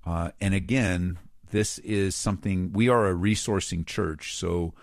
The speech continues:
we have a lot of resources, and I would want to send you the forgiveness packet. You have to email me on that, uh, the forgiveness packet. Just email me, ed at edtaylor dot org, and ask for the forgiveness packet, and I'll send you a whole bunch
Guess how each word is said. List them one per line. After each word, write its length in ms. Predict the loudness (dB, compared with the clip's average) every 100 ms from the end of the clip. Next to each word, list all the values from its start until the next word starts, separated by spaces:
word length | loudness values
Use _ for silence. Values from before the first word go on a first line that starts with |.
| -20 _ _ -4
we 240 | 2 2
have 180 | 2 2
a 60 |
lot 180 | 2 2
of 80 | 2
resources, 560 | 0 -4 -6 -6 -6 -4
and 140 | -4
I 80 | -2
would 160 | -2
want 240 | -2 -2 -2
to 40 |
send 460 | -2 -2 2 2 2
you 380 | 0 2 0 -4 -16 _ _ -10
the 180 | -2 -2
forgiveness 600 | -2 -4 0 0 0 -2
packet. 640 | -4 -6 -6 -6 -6 -8 -18 _ _ -4
You 100 | -2
have 100 | -2
to 200 | -2 0
email 260 | 2 2
me 140 | 2 0
on 200 | -2 -2
that, 260 | -2 -4 -8 _ _ _ _ _
uh, 200 | -8 -6
the 80 | -6
forgiveness 520 | -4 0 0 2 -2
packet. 440 | -2 -4 -4 -6 -6
Just 240 | -6 -8 _ _ 0
email 360 | 4 4 4
me, 260 | 2 0 0
ed 240 | 0 2
at 120 | 2 0
edtaylor 500 | -2 -2 -2 -2 0
dot 240 | 0 2
org, 240 | 2 0
and 180 | -2 -4 -4
ask 360 | -2 -2 -4 -8
for 440 | -4 0 0 0 -4 _ _ -6
the 80 | -4
forgiveness 560 | -4 -2 -2 -2 -4
packet, 420 | -4 -6 -4 -6
and 80 | -4
I'll 80 | -4
send 240 | 0 0
you 80 | 2
a 60 | 0
whole 180 | -2 -2
bunch 480 | -2 -2 -4 -12